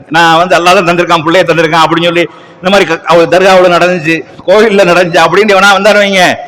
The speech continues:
அதெல்லாம் பிராடு கிடையாது. அப்படிலாம் இனிமே என்ன செய்யாது, பிறக்காது. அது ஒரு அற்புதமாக அல்லாஹ் வெளிக்காட்டுறான். எப்படி வெளிக்காட்டுறான்? இந்த மாதிரி அவங்க சொல்றாங்க, "என்ன ஒரு ஆணும் தீண்டாத நிலை எனக்கு எப்படி குழந்தை பிறக்கும்?"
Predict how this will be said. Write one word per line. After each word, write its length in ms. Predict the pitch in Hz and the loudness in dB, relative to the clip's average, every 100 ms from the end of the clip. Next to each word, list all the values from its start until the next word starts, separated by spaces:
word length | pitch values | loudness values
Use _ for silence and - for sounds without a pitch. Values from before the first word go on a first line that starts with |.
| - - - | -18 -20 -4
அதெல்லாம் 320 | 170 214 233 | 0 2 2
பிராடு 220 | 190 196 | 2 0
கிடையாது. 360 | 175 190 151 92 - - - - | 2 2 2 0 -8 -18 -20 -10
அப்படிலாம் 400 | 165 190 226 220 | -6 -2 0 0
இனிமே 200 | 226 233 | 0 0
என்ன 140 | 226 | 2
செய்யாது, 280 | 202 202 190 | 2 2 2
பிறக்காது. 460 | 180 165 127 90 - - - - - | 0 0 -2 -4 -12 -20 -20 -20 -4
அது 180 | 214 254 | 2 2
ஒரு 80 | 233 | 4
அற்புதமாக 600 | 196 - 277 254 254 226 | 2 2 0 2 2 2
அல்லாஹ் 180 | 226 | 2
வெளிக்காட்டுறான். 480 | 202 208 190 139 98 - - - | 0 0 0 0 -6 -10 -20 -12
எப்படி 200 | - 208 | -4 0
வெளிக்காட்டுறான்? 500 | 196 196 185 175 196 233 - - - - - | 0 2 0 2 2 0 -2 -10 -16 -20 -12
இந்த 340 | 190 190 175 | -2 2 2
மாதிரி 220 | 175 180 180 | 2 0 0
அவங்க 200 | 180 170 | 0 0
சொல்றாங்க, 200 | 175 165 | 0 0
"என்ன 140 | 175 | 0
ஒரு 100 | 175 | 2
ஆணும் 360 | 160 185 196 160 | 2 0 -2 -2
தீண்டாத 280 | 185 185 | -2 2
நிலை 180 | 180 170 | 2 0
எனக்கு 180 | 185 165 | -2 -2
எப்படி 160 | 170 190 | -2 -2
குழந்தை 280 | 160 165 | -2 -2
பிறக்கும்?" 320 | 139 123 120 | -2 -2 -4